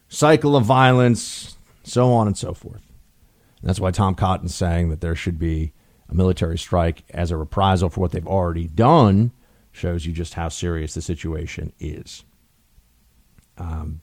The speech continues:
but now I step back and I say that the Iranians can so quickly threaten to put themselves on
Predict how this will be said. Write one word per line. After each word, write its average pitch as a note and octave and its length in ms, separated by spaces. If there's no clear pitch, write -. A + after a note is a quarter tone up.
but E2+ 140
now D3 260
I A2 60
step G2 240
back F2+ 260
and E2+ 80
I E2+ 60
say D#2+ 400
that G#2 120
the A#2 120
Iranians E3+ 420
can B2 200
so B2 200
quickly A2 480
threaten F2 540
to - 80
put A#2+ 180
themselves G2 640
on F#2+ 460